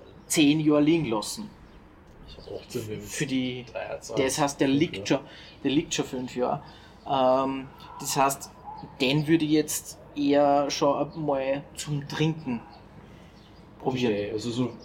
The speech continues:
Speaker 2: okay.
Speaker 1: Geil. Ist jetzt nur vielleicht ein kleines Beispiel, ähm, kann aber genauso sein, dass der in zehn Jahren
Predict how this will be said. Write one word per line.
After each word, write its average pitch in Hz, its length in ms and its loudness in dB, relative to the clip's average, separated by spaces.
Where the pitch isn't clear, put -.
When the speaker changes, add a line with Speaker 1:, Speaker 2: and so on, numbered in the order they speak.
Speaker 2:
okay. 107 180 -4
Speaker 1:
Geil. 131 240 0
Ist 175 160 2
jetzt 180 180 0
nur 180 100 6
vielleicht 156 360 2
ein 156 80 0
kleines 147 320 0
Beispiel, 151 760 -2
ähm, 139 400 0
kann - 240 2
aber 160 180 0
genauso 170 440 2
sein, 156 220 0
dass 165 180 -4
der 151 180 4
in 151 160 -6
zehn 156 260 -2
Jahren 156 300 0